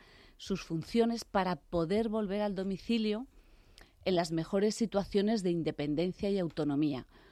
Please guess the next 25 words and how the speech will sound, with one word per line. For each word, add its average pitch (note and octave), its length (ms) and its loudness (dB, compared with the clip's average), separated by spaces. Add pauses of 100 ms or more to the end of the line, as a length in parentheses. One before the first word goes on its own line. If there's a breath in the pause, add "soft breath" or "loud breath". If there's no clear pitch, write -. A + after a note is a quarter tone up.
(240 soft breath)
las C#3+ 120 -6
mejores E3 400 -2
situaciones F#3 580 -4
posibles F3+ 640 -2
para D#3+ 240 -6
cada C#3+ 240 -4
persona, D#3 560 -8
porque D3 340 -8 (1300 soft breath)
todo D3+ 180 -2
esto D#3 240 -4
tiene E3+ 220 -2
un E3 100 -2
techo F3 420 -4
que F3 120 -4
está D#3 520 -2
directamente D#3 680 -2
relacionado D#3+ 680 -4
con E3 200 -6
su D#3 240 -4
potencial D#3 760 -2
rehabilitador. D#3 760 -4 (840 loud breath)
Pero, F#3+ 600 2
mm, G3+ 360 0
nos F#3+ 240 0
dedicamos A#3+ 800 4